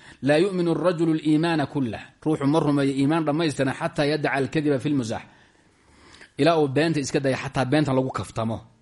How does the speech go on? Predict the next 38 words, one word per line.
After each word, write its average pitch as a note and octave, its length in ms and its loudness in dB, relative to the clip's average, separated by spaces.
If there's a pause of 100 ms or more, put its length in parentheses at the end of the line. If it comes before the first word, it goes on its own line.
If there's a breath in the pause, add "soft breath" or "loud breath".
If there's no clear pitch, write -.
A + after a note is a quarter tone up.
Iyo C#3 160 0
wal E3 180 2
miraa'i D3 360 0
murankaba. A#2 680 -2 (120)
Xataa F#3 260 0
beenta D#3 300 -2
mar D#3+ 160 0
baad C#3+ 220 0
dhihi, C#3 280 -2 (380 soft breath)
ee, C3+ 120 -2
aad C#3+ 200 -2
ku F#3 100 -4
kaftami, B2+ 540 -2
ama C#3+ 300 0
aad D3 100 0
muran D#3+ 280 0
ahaan D3+ 300 0
adoo D3+ 220 2
uga D3+ 120 0
jeeda C#3+ 260 0
tuuri. C3+ 320 -2
Hadhow D#3 200 -2
waxaad C#3+ 180 -2
dhihi, E3 120 -2
"Waan C#3 100 0
kaftamahaye." B2+ 680 -2 (320 loud breath)
Waaye, C#3+ 260 4 (580)
warkiisa C#3 540 -2
iyo C3+ 160 2
hawshiisa C3 260 -2
kaftan C#3 260 -2
buu B2+ 80 0
ku C#3 80 0
dhammaystaa B2 380 0
baa B2 80 2
lagu A#2 160 -2
dhihi B2 120 0
marka. A2 220 -4